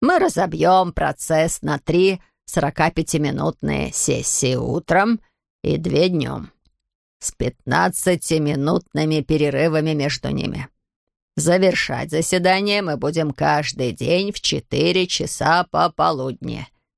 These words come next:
Полагаю, это вас удовлетворит, мистер Бонд?" "Да, Ваша честь".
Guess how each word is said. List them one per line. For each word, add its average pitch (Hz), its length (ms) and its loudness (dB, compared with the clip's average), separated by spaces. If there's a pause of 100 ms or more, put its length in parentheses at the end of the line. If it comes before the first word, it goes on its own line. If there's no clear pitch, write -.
(440)
Полагаю, 156 720 2
это 151 360 -2
вас - 460 -6 (280)
удовлетворит, 156 800 2
мистер - 360 -4
Бонд?" - 360 -6 (800)
"Да, 165 300 2
Ваша - 260 -6
честь". - 380 -10